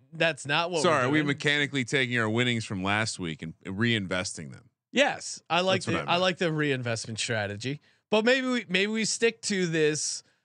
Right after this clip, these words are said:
Speaker 1: uh, Vikings game with the Saints.
Speaker 2: We didn't even mention it. Justin Jefferson probably not gonna play. Quote,
Speaker 1: Yeah.
Speaker 2: might be a little aggressive to
Speaker 1: Yeah.
Speaker 2: get him out there this week.
Speaker 1: So that to me is, is no. We could go Derek Carr. He's got two forty-six and a half passing yards.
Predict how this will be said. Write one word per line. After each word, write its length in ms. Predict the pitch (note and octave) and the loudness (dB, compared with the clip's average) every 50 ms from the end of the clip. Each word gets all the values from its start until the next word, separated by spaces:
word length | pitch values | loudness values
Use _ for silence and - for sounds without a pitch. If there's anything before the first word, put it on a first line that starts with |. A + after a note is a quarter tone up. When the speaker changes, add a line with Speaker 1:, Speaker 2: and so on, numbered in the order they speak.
| _ _ _ _ | _ _ _ _
Speaker 1:
uh, 420 | D3 C#3+ C#3+ D3 D3 C#3+ C#3+ C#3+ | 0 0 2 2 2 0 -2 -2
Vikings 680 | B2+ A#2+ A2+ D3 D#3 E3 D#3 - D#3 D#3 D3+ C#3 A#2 A#2 | -4 -2 0 0 0 0 0 -4 -6 -6 -4 -6 -6 -4
game 640 | - C3+ C3 B2+ B2 B2+ B2+ C3+ D#3 F3 F3+ E3 | -2 -2 0 0 0 -2 -2 -2 -4 -4 -6 -4
with 180 | C3 C#3+ C3+ - | -4 -4 -4 -4
the 80 | B2+ | -4
Saints. 520 | - - - C#3 B2+ A#2+ A#2+ C#3 E3+ F3+ - | -4 -2 0 0 0 0 -2 -2 -4 0 2
Speaker 2:
We 80 | D3+ E3+ | 2 2
didn't 160 | G#3+ B3 C4 | 4 4 2
even 140 | A3+ F3 C#3+ | 2 2 2
mention 340 | D3 F3+ G#3+ G3+ - C3+ G#2 | 2 0 0 0 -2 -2 -2
it. 80 | F#2+ | -2
Justin 400 | F2+ F2+ B2+ C3+ C3 - B2+ A2 | 2 2 2 2 2 -2 -4 -4
Jefferson 720 | G2 G#2+ A#2+ A#2+ A#2+ A#2 A2 G2+ - - F2+ E2+ D#2+ D#2 D#2 | 0 0 0 0 0 -2 -6 -6 -4 -4 -4 -4 -4 -6 -2
probably 380 | - C#3 B2 A2+ G#2+ G2+ G2 | 0 0 0 0 0 -4 -6
not 220 | F2+ D#2+ D2+ D#2 - | -8 -8 -10 -12 -12
gonna 160 | - C2+ - | -16 -20 -20
play. 240 | - - - G#1 - - - - _ _ _ _ _ _ _ _ _ _ _ _ _ _ _ _ | -20 -18 -20 -18 -18 -18 -20 -20 _ _ _ _ _ _ _ _ _ _ _ _ _ _ _ _
Quote, 120 | - D4 - | 2 4 4
Speaker 1:
Yeah. 200 | D3+ D3+ D3+ A2+ | 4 4 2 0
Speaker 2:
might 240 | C3+ D3 D3+ D3+ C#3 | 0 2 2 2 2
be 80 | D#3 D3+ | 2 2
a 80 | C#3+ | 4
little 260 | C#3 C#3 C3 B2+ A#2 | 4 2 2 2 2
aggressive 720 | A2 G2 E2 A2 A2 G#2+ G#2 G2+ - - F2+ D2 C#2+ - - - F2+ | 0 0 0 0 0 2 0 0 -2 -4 -6 -8 -10 -14 -16 -12 -2
to 60 | - | 0
Speaker 1:
Yeah. 120 | G#3+ F#3 D#3+ | 2 4 4
Speaker 2:
get 140 | A2+ A2 A2 | 2 2 2
him 120 | A#2 G#2+ | 2 2
out 240 | G#2+ G#2+ G#2+ G2+ G2 | 2 0 0 0 -2
there 160 | G2+ F#2+ F2 | -4 -6 -4
this 260 | E2 E2 D#2+ - - | -4 -6 -6 -6 -8
week. 220 | E2+ D#2 C#2 - - - - | -8 -10 -12 -12 -16 -16 -10
Speaker 1:
So 340 | F3+ - - G3+ F#3 F3+ F3 | -4 0 2 2 4 4 2
that 240 | F3+ G3+ G#3 G#3 - | 4 2 2 0 -2
to 80 | - F#3+ | -4 -4
me 200 | F#3 F3 E3 D#3 | -2 0 0 2
is, 240 | D3+ C#3+ C3+ B2 B2 - | 2 0 0 -2 -6 -4
is 280 | C#3 D3 C3 A2 G#2+ | -4 -2 -2 -4 -4
no. 180 | A#2+ B2+ A2 G2 | -2 -2 -2 0
We 160 | G#2+ C#3 D#3 | 0 -2 0
could 220 | - A3 A3+ G#3 | 0 0 0 2
go 220 | F#3+ A#3 A3+ G#3+ G#3 | 2 2 2 2 2
Derek 420 | E3+ - F3+ F3+ G3 G3+ F#3+ - | 2 0 2 2 2 0 -2 -4
Carr. 420 | - F#3 F3 E3 D3 A2+ F2+ D2 - | -2 0 2 2 2 0 -2 -6 -8
He's 240 | C3+ B2+ B2 A#2 | -8 -8 -6 -2
got 200 | A#2+ D3 C3+ B2 | 0 0 0 0
two 180 | - - D#3 D3+ | 0 -4 -4 -4
forty-six 580 | - - F3+ F3 E3+ E3+ D3 - F3+ D#3+ - - | 0 0 0 2 2 0 -2 -2 -4 -4 -2 -4
and 80 | C#3 | -4
a 60 | C#3 | -2
half 200 | C3 B2+ B2 A#2 | -2 -2 -4 -2
passing 460 | - E3+ F3+ G3 G3+ F#3+ - G#3 G3 G3 | 0 0 2 2 0 0 0 -4 -2 0
yards. 640 | F#3+ F#3+ F#3 F#3 F#3 F#3 G3 G3 F#3+ F#3 - - | 0 2 2 2 2 2 0 -2 -6 -8 -10 -10